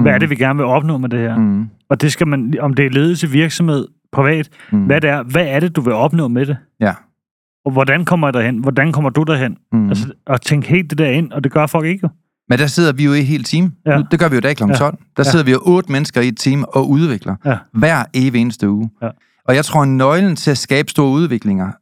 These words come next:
Speaker 2: øh, og processer, som virkelig skaber en stor forskel for mange tusind mennesker, det er jo netop, at vi er et team af
Speaker 1: Ja.
Speaker 2: både kvinder
Speaker 1: Ja.
Speaker 2: og mænd.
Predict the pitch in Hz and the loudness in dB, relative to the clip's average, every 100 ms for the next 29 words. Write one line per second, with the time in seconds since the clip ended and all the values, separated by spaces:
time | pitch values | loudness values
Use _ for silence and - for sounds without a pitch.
0 | _ 113 107 98 98 - 120 - 156 160 | _ -2 0 0 -2 -2 -4 0 -2 -2
1 | 110 - 104 127 143 107 98 139 135 104 | -4 -2 0 0 -2 -4 -4 -2 -2 -2
2 | - 131 - 120 131 104 110 110 120 139 | 0 -2 0 -2 -2 -4 -2 -2 0 0
3 | 117 107 95 123 - - - - _ 139 | 0 -2 -2 -4 -8 -10 -18 -20 _ 2
4 | 131 135 131 104 101 98 98 - 135 143 | 2 2 0 -2 -2 -2 -2 -2 -2 -2
5 | 135 - _ _ _ _ _ _ _ _ | -4 -10 _ _ _ _ _ _ _ _
6 | - 123 135 139 143 120 139 139 113 120 | -2 0 2 2 0 0 2 2 2 -2